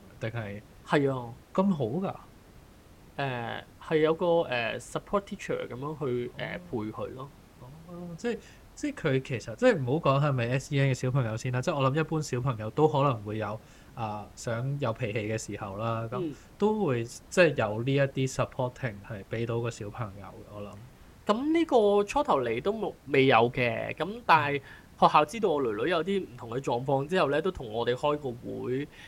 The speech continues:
Speaker 2: 咁開會呢，誒，咁佢哋都好認真嘅，都，誒，開過一次兩三個鐘頭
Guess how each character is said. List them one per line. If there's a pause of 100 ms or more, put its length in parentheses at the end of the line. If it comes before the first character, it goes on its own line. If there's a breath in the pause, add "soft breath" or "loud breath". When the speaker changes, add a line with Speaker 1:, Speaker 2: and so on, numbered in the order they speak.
(200 loud breath)
Speaker 2:
咁
開
會
呢， (320 loud breath)
誒，
咁
佢
哋
都
好
認
真
嘅，
都，
誒，
開
過
一
次
兩
三
個
鐘
頭